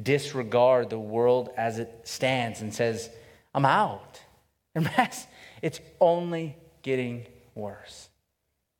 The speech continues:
Do you, do I have hope that God can revive human hearts? Do you have hope that God can change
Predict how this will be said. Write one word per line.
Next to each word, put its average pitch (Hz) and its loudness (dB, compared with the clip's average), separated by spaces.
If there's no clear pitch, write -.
Do 190 -4
you, 143 -2
do 139 0
I 131 0
have - -20
hope 160 -2
that 120 -8
God 113 2
can 110 -8
revive 107 0
human 107 -10
hearts? 110 -14
Do 156 -6
you 160 -4
have 139 -8
hope 156 0
that 123 -8
God 123 2
can 107 -8
change 139 -8